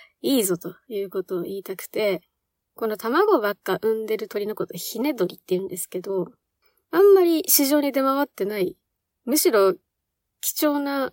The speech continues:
鶏肉なんですよ。で、このひね鳥、一般的な若鳥とかと比べると、卵を産んできた分ですね、筋肉質なんですよね。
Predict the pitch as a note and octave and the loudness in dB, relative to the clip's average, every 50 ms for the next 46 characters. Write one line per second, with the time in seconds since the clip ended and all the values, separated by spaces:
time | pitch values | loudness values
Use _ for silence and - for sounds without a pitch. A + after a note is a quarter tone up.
0 | _ _ _ - - C4+ A#3+ A#3+ A#3 A#3 A3 - _ - G#3+ G#3+ - - _ _ | _ _ _ -8 -4 -2 -2 -2 -2 -6 -8 -8 _ -4 -2 -2 -2 -4 _ _
1 | _ _ _ _ _ _ _ _ _ - B3 G#3+ G3+ F3 - - - - - _ | _ _ _ _ _ _ _ _ _ -4 -4 -2 -2 -4 -6 -8 -8 -8 -10 _
2 | - - - - - - - - _ _ - A3+ G#3 G#3+ - - A#3 A#3 A3+ A3+ | -20 -20 -20 -20 -20 -20 -20 -20 _ _ -8 -6 -6 -6 -4 -4 -2 -2 -2 -2
3 | A#3 - - B3 C#4+ E4+ D#4+ D4 A3 G3+ F#3 - _ _ _ _ _ _ - - | -2 -4 -2 0 0 2 2 2 2 2 0 0 _ _ _ _ _ _ -12 -12
4 | F#4 _ - - C#4 C#4 C4 - - B3+ - C4+ B3+ B3+ B3 A3+ A3 A3 - - | -12 _ -4 -2 -2 -2 -2 -4 -6 -6 -4 -4 -4 -2 -2 0 0 -2 -2 -2
5 | C#4+ C4 A#3 G3 F3 G3 - - A#3 - - - - - F#3+ G3+ - _ _ _ | -2 -2 0 -2 -2 -4 -6 -14 -14 -14 -14 -14 -14 -14 -14 -14 -16 _ _ _
6 | _ - A3 G#3 G3+ G3+ G3+ G3 F#3 G3 F3+ - G3 F#3+ - - - - - _ | _ -8 -6 -4 -4 -4 -4 -4 -6 -6 -6 -4 -4 -4 -6 -8 -20 -20 -20 _
7 | _ _ _ _ _ - F#3 - - - - A3+ B3 D#4 F#4 F4+ C4 A3+ F#3+ F3 | _ _ _ _ _ -20 -20 -16 -12 -10 -6 -2 2 4 4 6 4 4 0 -2
8 | - A3+ G#3 G#3 G3 G#3+ G3 - - G3 G3+ G#3 - F3+ - - F3+ E3+ - - | -2 -6 -8 -6 -6 -6 -8 -8 -12 -12 -12 -10 -8 -6 -6 -6 -6 -8 -10 -10
9 | - - B3+ C4 C4 B3+ - - A3+ - - - F#3+ D#3+ D#3+ - - - G3 G3 | -10 -6 -4 -4 -4 -4 -4 -6 -8 -6 -6 -6 -8 -8 -10 -12 -12 -12 -12 -10
10 | G#3+ A3+ A3+ | -8 -8 -10